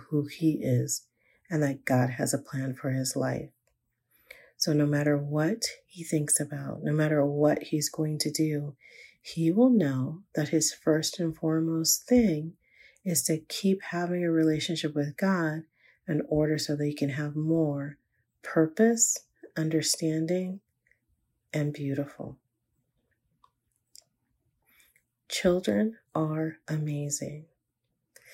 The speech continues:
and they are the best gift that we can continue to give each other, because they're open sponges to absorb all of the things that are good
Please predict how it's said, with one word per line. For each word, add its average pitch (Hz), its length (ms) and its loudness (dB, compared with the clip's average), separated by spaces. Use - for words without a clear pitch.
and 165 160 4
they 175 160 6
are 165 160 4
the 147 240 0
best 180 480 0
gift 151 540 -2
that 131 160 0
we 160 120 2
can 156 200 -8
continue 156 580 -2
to 147 160 -6
give 160 560 -2
each 190 240 -2
other, 190 420 0
because 170 300 4
they're 170 260 0
open 208 480 4
sponges 165 880 0
to 147 260 -2
absorb 156 560 0
all 170 320 4
of 185 140 0
the 175 100 0
things 175 320 -2
that 170 120 0
are 165 140 0
good 180 560 0